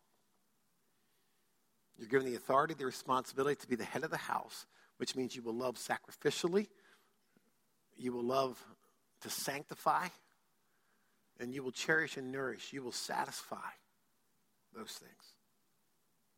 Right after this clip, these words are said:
Let's pray. I'm gonna ask the band to come up, and I just want your heads bowed.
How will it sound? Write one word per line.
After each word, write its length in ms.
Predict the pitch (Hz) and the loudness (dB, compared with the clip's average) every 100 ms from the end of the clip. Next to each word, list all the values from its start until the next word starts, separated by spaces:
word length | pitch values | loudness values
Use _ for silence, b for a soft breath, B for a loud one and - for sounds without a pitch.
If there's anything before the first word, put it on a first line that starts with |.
| _ _ _ _ _ _ _ _ _ _ _ _ _ _ _ _ _ _ _ _ _ 120 | _ _ _ _ _ _ _ _ _ _ _ _ _ _ _ _ _ _ _ _ _ -10
Let's 140 | 110 | -8
pray. 180 | - 90 | -10 -12
I'm 4000 | - _ _ _ _ _ _ _ _ _ _ _ _ _ _ _ _ _ _ _ _ 311 320 _ _ - - - - - - _ _ _ _ _ _ _ _ - 147 | -12 _ _ _ _ _ _ _ _ _ _ _ _ _ _ _ _ _ _ _ _ _ _ _ _ -20 -20 -20 -20 -20 -20 _ _ _ _ _ _ _ _ 6 10
gonna 100 | 143 | 10
ask 160 | - | 8
the 60 | 123 | 6
band 240 | 135 139 | 8 8
to 60 | 131 | 4
come 140 | 135 | 10
up, 180 | 131 123 | 10 10
and 80 | 127 | 6
I 40 | |
just 160 | 123 - | 2 0
want 140 | 147 | 0
your 100 | 127 | 4
heads 200 | 117 117 | 4 4
bowed. 280 | - 117 | 10 10